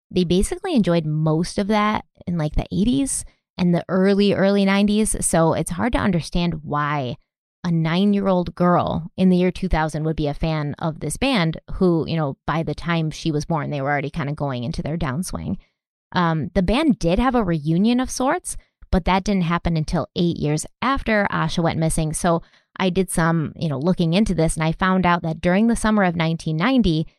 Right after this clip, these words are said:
the New Kids on the Block, they went on a Magic Summer Tour, <laughs> and this did bring them to North Carolina, Charlotte, specifically on August ninth in the year, um, nineteen ninety.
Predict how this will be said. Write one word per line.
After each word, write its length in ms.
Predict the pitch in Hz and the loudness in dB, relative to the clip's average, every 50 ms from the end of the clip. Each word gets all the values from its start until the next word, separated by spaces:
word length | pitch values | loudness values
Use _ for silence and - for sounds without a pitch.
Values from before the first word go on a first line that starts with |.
| _ _ _ _ _ _ _ | _ _ _ _ _ _ _
the 120 | - 175 | 2 4
New 160 | 185 196 247 277 | 6 6 4 4
Kids 180 | - 302 226 | 2 2 2
on 140 | 240 208 196 | 2 2 2
the 40 | 185 | 2
Block, 260 | 165 170 160 165 - | 2 2 2 2 0
they 120 | - 170 | 2 2
went 160 | 170 175 170 170 | 2 4 4 4
on 220 | 170 165 165 - - | 2 2 0 -2 -2
a 160 | - 170 160 | -2 -2 0
Magic 480 | 160 156 156 156 165 175 175 180 165 - | 0 0 2 2 0 2 0 0 -2 -2
Summer 320 | - - 147 143 147 170 | -4 -4 -2 0 0 -2
Tour, 340 | 190 - 226 226 233 262 277 - - - - 196 185 - - _ | 0 0 0 0 0 0 -2 -4 -6 -4 -2 -2 -2 -2 -6 _
<laughs> 420 | - - - - - - - - | -20 -20 -18 -18 -18 -20 -6 0
and 200 | - 185 175 190 | 4 6 6 6
this 180 | 220 247 254 - | 4 2 0 0
did 240 | - 233 247 214 | 0 -2 -2 0
bring 200 | 190 202 196 196 | 0 2 4 4
them 140 | 190 180 180 - | 4 4 4 2
to 140 | - 196 | 2 0
North 260 | 185 170 160 160 - - | 2 2 2 0 0 -2
Carolina, 520 | - 165 151 139 139 143 139 180 202 196 | -2 -2 0 -2 -2 -2 -2 -2 -2 -2
Charlotte, 540 | 196 - - 185 156 156 156 175 226 - - | -4 -4 0 0 2 2 2 0 0 -2 -6
specifically 580 | - - - 180 - 180 170 170 - - 170 165 | -6 -2 -2 0 0 0 0 0 -2 -2 0 0
on 200 | 160 170 160 - - | 0 0 -2 0 0
August 520 | 170 170 165 165 156 156 - - - - | 0 0 0 -2 -4 -4 -4 -6 -4 -2
ninth 500 | 165 165 160 160 143 - - 175 - - 180 180 _ - | -2 -2 0 -2 -2 -4 -6 -4 -4 -4 -4 -6 _ -6
in 140 | 180 170 | -4 -2
the 80 | 165 156 | -2 0
year, 360 | 151 156 165 151 143 143 143 - - - _ _ _ _ _ - | 0 0 0 0 -2 -2 -4 -8 -12 -20 _ _ _ _ _ -4
um, 380 | 160 151 135 - 190 196 180 - - - | -4 -4 -2 -4 -4 -6 -8 -10 -10 -8
nineteen 400 | 190 165 143 139 - - - 120 | -6 -4 -4 -4 -6 -6 -4 -2
ninety. 440 | 151 196 233 220 190 - 85 - | 2 2 4 4 2 0 -2 -6